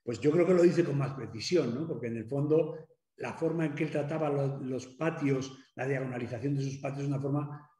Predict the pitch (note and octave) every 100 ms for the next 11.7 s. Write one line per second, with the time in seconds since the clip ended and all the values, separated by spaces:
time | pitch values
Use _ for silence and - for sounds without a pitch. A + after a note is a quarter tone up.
0 | - - A2+ A#2 A#2+ C3 C3 A#2 - F#2+
1 | B2+ A#2+ - G#2 D3 _ - - - -
2 | E3+ A#3+ A#3 A3+ A3 G#3+ G3 F#3+ F3 E3
3 | E3 G3 D#3+ C3+ C#3 F3 F#3+ E3+ F#3 F3+
4 | F3+ G3+ G3+ B2+ - A2 B2+ F#3 A3+ C3+
5 | - A#2 D3+ E3+ D#3 E3+ F3+ F3+ F3 F3
6 | F3+ F3+ F3 F3 - - _ - E3+ E3
7 | F3 F3 F3 D#3 D3+ C#3+ E3 D3+ C#3+ C#3+
8 | D#3+ D3 - E3 D#3+ D#3+ D3+ C#3+ D3 D3
9 | D3 C#3+ D3 D3+ D3+ D3+ - _ - A2
10 | B2 B2 D3+ D#3+ D3+ D#3+ F3 E3+ C3+ C3+
11 | D#3 E3 D3 D#3+ E3+ F3 -